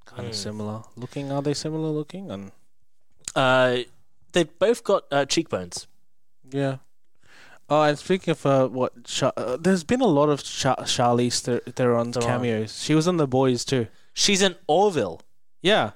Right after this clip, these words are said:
Speaker 1: she's in, like, everything now. She was in Doctor Strange. She's in The
Speaker 2: Yeah.
Speaker 1: Boys on the first episode.
Speaker 2: Okay.
Speaker 1: 'Cause, uh, when they're doing their fake, uh, Justice League movie, she's the one who plays Stormfront.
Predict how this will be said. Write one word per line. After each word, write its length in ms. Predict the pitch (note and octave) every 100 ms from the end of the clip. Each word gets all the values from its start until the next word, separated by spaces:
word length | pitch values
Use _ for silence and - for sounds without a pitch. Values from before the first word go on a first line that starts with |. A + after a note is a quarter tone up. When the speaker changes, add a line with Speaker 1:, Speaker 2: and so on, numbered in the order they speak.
| -
Speaker 1:
she's 280 | - A3+
in, 140 | B3+ A3
like, 240 | G3 F#3 -
everything 540 | F3 G3+ G#3 G3+ F#3+
now. 160 | F3+ C#3+
She 100 | B2
was 100 | D#3+
in 100 | D#3+
Doctor 260 | C#3+ C#3+ C#3
Strange. 500 | - - B2+ E3 F#3+
She's 180 | E3 C#3+
in 60 |
The 160 | C#3 C3
Speaker 2:
Yeah. 60 | A#2+
Speaker 1:
Boys 360 | B2 C#3+ D#3
on 80 | C#3
the 80 | C3
first 260 | C3+ B2+
episode. 480 | B2 B2 A#2+ F#3 B3 -
Speaker 2:
Okay. 400 | D3 - A2+ C#3+ - - -
Speaker 1:
'Cause, 220 | D3 C3+
uh, 160 | C#3+ C#3
when 240 | D3 D3
they're 100 | C#3+
doing 240 | C#3 C#3+ C#3+
their 160 | C3+
fake, 380 | C3 - C3 -
uh, 100 | B2
Justice 400 | A#2+ C3+ - B2
League 220 | D3 C#3
movie, 320 | C3+ D3 D#3+ G3
she's 320 | - C#3 C3
the 60 |
one 120 | C3+ C3
who 80 |
plays 260 | B2 B2 A#2+
Stormfront. 440 | B2+ C3 C3 G3+